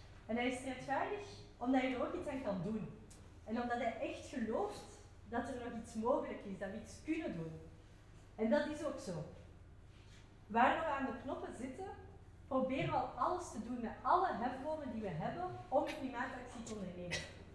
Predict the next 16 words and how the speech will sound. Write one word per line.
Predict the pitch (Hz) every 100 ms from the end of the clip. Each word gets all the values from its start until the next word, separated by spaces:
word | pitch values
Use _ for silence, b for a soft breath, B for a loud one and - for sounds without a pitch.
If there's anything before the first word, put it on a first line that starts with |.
| -
En | 226
ik | 233
ben | 262 262
heel | 175 294 370
graag | 294 262
in | 247
Limburg, | 226 370 415 - -
maar | 226
ik |
wil | 240
het | 254
toch | 294
even | 339 330 262 262
over | 233
Brussel | 165 269 370
hebben. | 349 427